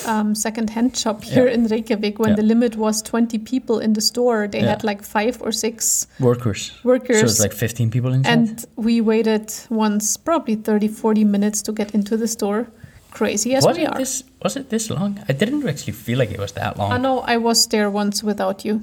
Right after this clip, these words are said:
Speaker 2: Ah,
Speaker 1: <laughs>
Speaker 2: yeah, so you're the crazy one. <laughs> Yeah, because
Speaker 1: Anyway.
Speaker 2: I think, I think when we went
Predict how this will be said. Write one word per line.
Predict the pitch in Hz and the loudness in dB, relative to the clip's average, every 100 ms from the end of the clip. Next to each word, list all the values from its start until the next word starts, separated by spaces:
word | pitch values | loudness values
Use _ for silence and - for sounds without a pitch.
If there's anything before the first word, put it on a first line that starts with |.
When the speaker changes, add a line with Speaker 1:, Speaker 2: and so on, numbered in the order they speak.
| - | -2
Speaker 2:
Ah, | 214 107 117 120 120 120 117 | 2 4 4 2 4 4 4
Speaker 1:
<laughs> | 110 | 4
Speaker 2:
yeah, | 101 | 2
so | - | 0
you're | 104 104 104 123 123 | 0 2 4 4 2
the | 92 | -2
crazy | 98 73 98 76 | -6 -8 -8 -10
one. | 98 | -8
<laughs> | - 151 - 277 - 285 269 - 247 220 - 185 - - _ _ - - _ - - | -2 0 2 -2 -6 -6 -8 -6 -8 -8 -12 -14 -14 -20 _ _ -20 -20 _ -20 -8
Yeah, | 214 | -2
because | 247 247 | 2 2
Speaker 1:
Anyway. | 240 214 | 2 2
Speaker 2:
I | 214 | 2
think, | 233 - 123 - | 2 2 0 0
I | - | 0
think | 180 139 - | 0 0 -2
when | 101 85 | -2 -2
we | 85 147 | 0 0
went | 180 - - - | 0 -2 -6 -12